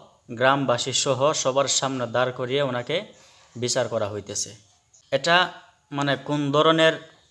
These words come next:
ভদ্রতা আসলে আমি জানি না, আমার বলার ভাষা নাই, আমি প্রকাশ করতে পারতেছি না ভিতরে কথাগুলো আপনাদের সামনে। এটা দেখার পর এতটাই খারাপ লাগছে, এতটাই খারাপ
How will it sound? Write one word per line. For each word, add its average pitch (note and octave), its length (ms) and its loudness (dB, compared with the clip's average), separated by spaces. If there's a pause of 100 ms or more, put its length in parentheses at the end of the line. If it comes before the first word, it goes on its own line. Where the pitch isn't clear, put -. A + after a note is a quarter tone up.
(140)
ভদ্রতা C3 520 4
আসলে B2 360 0
আমি C3 140 -2
জানি A#2+ 260 0
না, C3+ 140 2
আমার A#2+ 240 0 (500)
বলার A#2 380 4
ভাষা A2+ 360 0
নাই, D3 180 0
আমি B2 200 -4
প্রকাশ C3+ 400 -4
করতে D3 240 -8
পারতেছি B2+ 400 -4
না A#2+ 80 -4
ভিতরে A2+ 380 -4
কথাগুলো A#2 380 -2
আপনাদের A2+ 440 -6
সামনে। B2 400 -2 (1160)
এটা D3 160 4
দেখার D#3 320 2
পর D#3+ 240 2
এতটাই E3 420 2
খারাপ E3 400 -2
লাগছে, C3 400 0
এতটাই C#3+ 480 -2
খারাপ C#3 240 -4